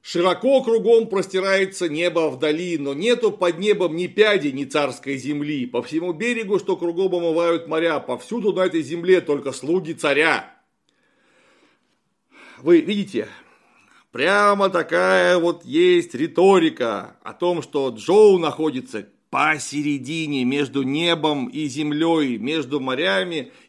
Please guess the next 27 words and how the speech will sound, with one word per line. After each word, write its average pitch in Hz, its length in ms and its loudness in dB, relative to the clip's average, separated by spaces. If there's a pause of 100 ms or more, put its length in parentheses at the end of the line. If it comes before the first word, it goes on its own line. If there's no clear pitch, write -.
и, 185 580 -2 (400)
э, 82 120 -12
какими-то 135 520 -12
враждебными 113 580 -8
племенами. 120 760 -8
Именно 156 300 -6
т-, - 140 -20
в 123 140 -20
Джоу 147 560 4 (260)
возникает 135 680 -2
концепция 170 680 -2
серединного 147 880 -4
царства, 143 580 -2
серединной 143 580 -6
земли. 147 560 -8 (300)
То 139 60 -6
есть 135 100 -4
это 143 100 -8
то 196 120 4
название, 160 520 -2
которое 120 300 -4
Китай, 185 520 -6 (240)
э, 107 300 -8
имеет 151 360 -6
по 110 120 -8
сей 123 280 -6
день. 101 380 -12